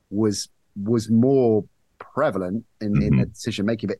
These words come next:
Speaker 1: he's one of the higher paid backups, definitely. I wonder if we're gonna
Speaker 2: Yeah.
Speaker 1: see a market correction here that, despite salary cap challenges, that backups are gonna get,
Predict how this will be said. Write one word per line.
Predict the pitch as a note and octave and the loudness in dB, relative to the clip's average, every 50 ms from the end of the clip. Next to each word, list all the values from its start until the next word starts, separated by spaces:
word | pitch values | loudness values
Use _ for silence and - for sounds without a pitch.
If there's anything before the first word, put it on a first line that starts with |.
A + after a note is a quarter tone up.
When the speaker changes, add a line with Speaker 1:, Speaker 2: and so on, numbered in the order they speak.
| _ - _ _ | _ -18 _ _
Speaker 1:
he's | _ D#3+ D3 | _ -2 -2
one | - C#4+ | 0 0
of | |
the | B3+ - | 0 -2
higher | D3 G3 F#3+ F3+ E3 | -2 -2 -2 -2 -2
paid | - D3+ C#3+ B2+ G2 | -2 -2 -2 -2 -2
backups, | - F2+ E2 - F#2+ - - - | -2 -4 -4 -6 -10 -14 -6 -6
definitely. | A#2+ A#2 A2 G2 E2+ F2 | -6 -4 -4 -6 -4 -2
I | |
wonder | G#2+ A#2+ D3+ F#3+ G3 | -2 0 0 -2 -2
if | - | -2
we're | F#3+ E3 | -2 -2
gonna | E3+ D3+ C3+ | 0 0 0
Speaker 2:
Yeah. | F2+ F2+ | 0 0
Speaker 1:
see | - - B2 A#2 A2+ A2 G#2 G2 - _ _ _ _ _ _ _ _ _ _ | -2 -4 -2 0 2 2 0 -2 -4 _ _ _ _ _ _ _ _ _ _
a | - G#2+ | 0 0
market | A#2+ B2 B2 A2 - - | 2 2 2 0 -4 -8
correction | - - G#2 G2+ G#2 - - - G2 F#2+ | -6 -2 -2 -2 0 -2 -4 -4 -4 -4
here | G2 F#2+ F#2 F2+ | -2 -2 -4 -4
that, | F2 F#2+ F#2+ F#2 - - _ _ _ _ _ _ _ _ - - | -4 -4 -4 -6 -8 -10 _ _ _ _ _ _ _ _ -14 -6
despite | - A2+ G#2 - - C3 A2 G2 | -4 -4 -4 -2 -2 -4 -4 -4
salary | - A#2+ G#2+ G2+ F#2+ F#2 | -4 -2 -2 -2 -2 -2
cap | - - G#2 E2+ - - | -4 -4 -6 -6 -4 -4
challenges, | - G3+ B3 A3 C#3 G#2 F#2 G2+ G2 - | -4 -2 0 0 0 0 0 -2 -2 -2
that | - G2+ E2 | -4 -4 -2
backups | A#2 A2+ A2+ - - G2+ F#2 - - | -2 -4 -4 -2 -2 -4 -4 -2 -6
are | G2+ F2 | -8 -4
gonna | - A2 G2+ G2 | -4 -2 -4 -4
get, | D#2+ - G#2 F#2 E2+ E2 | -2 -2 0 0 0 -2